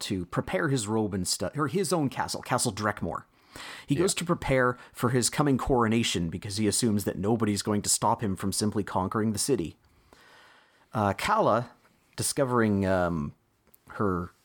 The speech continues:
Speaker 1: frozen father, goes to the gummy bears for help. And Gruffy has an idea.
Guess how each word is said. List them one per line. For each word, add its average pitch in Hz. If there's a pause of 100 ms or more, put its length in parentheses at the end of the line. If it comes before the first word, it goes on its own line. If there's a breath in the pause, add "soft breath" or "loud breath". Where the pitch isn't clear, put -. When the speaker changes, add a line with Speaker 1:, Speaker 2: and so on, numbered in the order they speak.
(120)
Speaker 1:
frozen 107
father, 104 (180)
goes 113
to 123
the 101
gummy 143
bears 98
for 101
help. - (760 loud breath)
And 107
Gruffy 113
has 104
an 104
idea. 95